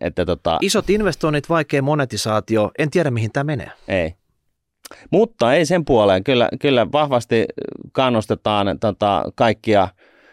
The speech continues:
Speaker 2: Kokeilemaan.
Speaker 1: kokeilemaan ja, ja mut varsinkin miettimään sitä use casea, että millä, millä tavalla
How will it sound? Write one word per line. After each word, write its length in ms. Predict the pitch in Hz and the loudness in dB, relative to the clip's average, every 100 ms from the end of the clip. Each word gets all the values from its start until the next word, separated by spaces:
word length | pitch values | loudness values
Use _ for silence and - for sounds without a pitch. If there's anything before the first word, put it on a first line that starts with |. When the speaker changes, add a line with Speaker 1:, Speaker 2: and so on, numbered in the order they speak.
| - | -8
Speaker 2:
Kokeilemaan. 460 | 139 127 101 90 104 | -4 -2 -2 -4 -2
Speaker 1:
kokeilemaan 840 | 147 151 165 139 123 117 110 107 | 0 2 4 4 4 4 2 2
ja, 260 | 110 110 - - | 2 2 0 0
ja 140 | 110 - _ _ - | 0 -2 _ _ -8
mut 340 | 104 117 104 | 0 0 0
varsinkin 420 | 135 160 151 120 110 | 0 2 0 -2 0
miettimään 460 | 127 123 - 104 104 | 0 0 0 0 0
sitä 140 | - 113 117 | 0 2 4
use 100 | 107 - | 2 2
casea, 380 | 87 78 - 71 | -2 -2 -2 -2
että 100 | 95 | 2
millä, 340 | 104 104 98 - | 2 4 2 -2
millä 260 | 104 113 98 | -2 0 0
tavalla 400 | 101 101 92 | 0 2 0